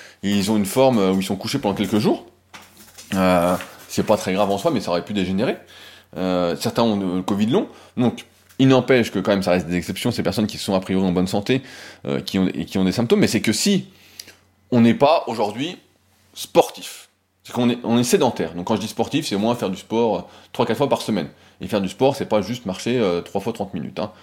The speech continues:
C'est, euh, faire des vraies séances de sport. Euh,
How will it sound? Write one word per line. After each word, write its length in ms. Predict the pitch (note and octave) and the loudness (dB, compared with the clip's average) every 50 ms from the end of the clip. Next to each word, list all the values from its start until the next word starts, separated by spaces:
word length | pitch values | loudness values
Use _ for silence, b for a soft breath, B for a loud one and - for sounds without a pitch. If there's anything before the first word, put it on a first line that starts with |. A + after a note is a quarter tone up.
| b b b b b b | b b b b b b
C'est, 160 | - - - F2+ | -16 -10 -6 -4
euh, 340 | G2+ F#2+ E2 D#2 D2+ - | -2 -2 -2 -2 -4 -6
faire 220 | - - A2+ A2 F2+ | -4 0 0 0 0
des 80 | F#2+ | 0
vraies 100 | E2 F#2 | -4 -4
séances 260 | F#2 - F2+ F2 F2 F3+ | -6 -6 -6 -6 -6 -8
de 60 | F3 | -6
sport. 400 | - - G#3 B3 - - - b b b b b b b b b b | -2 2 2 2 0 -2 -10 b b b b b b b b b b
Euh, 640 | - E2+ E2+ E2+ E2 E2 E2 E2+ E2 D#2 D2 C#2+ | -4 -2 -2 0 0 0 0 0 0 0 -2 -4